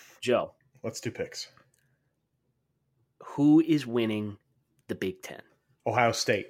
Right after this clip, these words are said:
Speaker 1: I w-, I was ready to close, to be honest with
Speaker 2: No,
Speaker 1: you.
Speaker 2: we're gonna do it 'cause I, we gotta do, we gotta do, uh, takes on takes and then move on with our lives.
Speaker 1: Well, we gotta do Notre Dame tomorrow too. So let's make picks here.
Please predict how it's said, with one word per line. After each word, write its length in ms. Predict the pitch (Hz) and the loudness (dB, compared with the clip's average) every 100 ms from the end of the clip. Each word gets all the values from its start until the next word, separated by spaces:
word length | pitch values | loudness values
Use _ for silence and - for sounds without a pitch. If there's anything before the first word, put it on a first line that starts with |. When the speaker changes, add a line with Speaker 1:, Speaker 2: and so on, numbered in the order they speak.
| - | 4
Speaker 1:
I 100 | 127 | 6
w-, 160 | 196 - | 6 4
I 80 | 127 | 6
was 140 | 208 190 | 8 8
ready 160 | 185 | 8
to 80 | 139 | 6
close, 420 | 135 147 139 127 - | 4 4 4 2 -2
to 60 | |
be 120 | 113 | 0
honest 240 | 120 117 - | 0 -2 4
with 80 | 160 | 8
Speaker 2:
No, 80 | |
Speaker 1:
you. 60 | 151 | 10
Speaker 2:
we're 100 | 165 | 12
gonna 100 | 175 | 12
do 100 | 165 | 10
it 60 | 196 | 10
'cause 160 | 165 180 | 8 8
I, 120 | 170 | 6
we 80 | 160 | 8
gotta 160 | 170 165 | 8 8
do, 80 | - - - | 2 -14 2
we 100 | 160 | 8
gotta 180 | 180 180 | 10 10
do, 200 | 180 170 | 10 10
uh, 280 | 160 143 139 - - - | 10 10 6 -2 -18 4
takes 260 | 175 175 | 4 6
on 160 | 175 156 | 6 8
takes 320 | 160 160 156 | 10 8 8
and 120 | 143 135 | 4 6
then 320 | 131 123 110 | 6 4 0
move 200 | 139 131 | 2 6
on 120 | 135 | 6
with 100 | 123 | 6
our 60 | 110 | 4
lives. 400 | 104 92 - - - _ _ _ - | 2 -2 -6 -12 -14 _ _ _ -2
Speaker 1:
Well, 120 | 143 | 2
we 100 | 143 | 4
gotta 180 | 135 131 | 6 4
do 140 | 123 120 | 4 4
Notre 260 | 120 107 | 4 2
Dame 220 | 107 131 127 | 0 -2 -2
tomorrow 360 | 107 95 90 | -4 -4 -6
too. 280 | - 107 - | -10 -12 -10
So 180 | - 104 | -4 0
let's 200 | 107 - | 0 0
make 200 | 113 104 | -4 -4
picks 280 | 104 - - | -8 -8 -12
here. 240 | 104 - | -12 -18